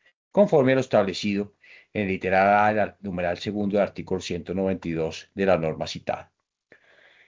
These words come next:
Disposición que, en su numeral cuarto, reconoce en relación con la normativa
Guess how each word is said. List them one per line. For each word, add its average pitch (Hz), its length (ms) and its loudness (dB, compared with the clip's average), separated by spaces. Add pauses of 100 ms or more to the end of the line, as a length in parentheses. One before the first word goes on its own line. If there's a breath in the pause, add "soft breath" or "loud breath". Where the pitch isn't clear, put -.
(220 soft breath)
Disposición 131 640 2
que, 208 320 4 (400)
en 123 100 -2
su 123 140 -2
numeral 117 480 2
cuarto, 175 340 4
reconoce 123 640 -2
en 120 60 -8
relación 110 380 -4
con 147 120 -2
la 151 100 4
normativa 151 640 -2